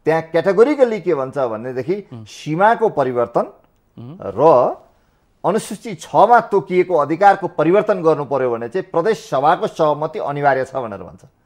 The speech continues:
Speaker 1: जब प्रदेश सभाको सहमति अनिवार्य छ भने प्रदेशको निर्वाचन नभएसम्म तपाईँ सीमा परिवर्तन कसरी गर्न सक्नुहुन्छ?
Speaker 2: तपाईँले पढ्ने संविधानको धारा, उपधारा, भाग र अनि अरू स-,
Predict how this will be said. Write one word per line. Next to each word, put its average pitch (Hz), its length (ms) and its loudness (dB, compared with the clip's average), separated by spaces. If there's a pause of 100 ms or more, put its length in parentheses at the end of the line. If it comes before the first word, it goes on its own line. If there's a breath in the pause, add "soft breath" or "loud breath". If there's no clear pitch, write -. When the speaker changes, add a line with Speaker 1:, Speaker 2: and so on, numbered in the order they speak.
(320)
Speaker 1:
जब 214 220 2
प्रदेश 170 320 -2
सभाको 160 380 2
सहमति 170 460 -2
अनिवार्य 151 400 0
छ 160 80 -6
भने 151 200 -2
प्रदेशको 175 460 -4
निर्वाचन 175 440 -2
नभएसम्म 143 600 -4
तपाईँ - 440 -6
सीमा 196 240 -4
परिवर्तन 175 380 -2
कसरी 185 280 -8
गर्न 104 220 -4
सक्नुहुन्छ? 98 380 -14 (240)
Speaker 2:
तपाईँले 262 380 -2
पढ्ने 220 540 -4
संविधानको 202 520 -8
धारा, 151 720 -4
उपधारा, 143 840 -6 (240 soft breath)
भाग 127 440 -6
र 165 80 -8
अनि 170 300 -4
अरू 226 460 -4
स-, 165 200 -4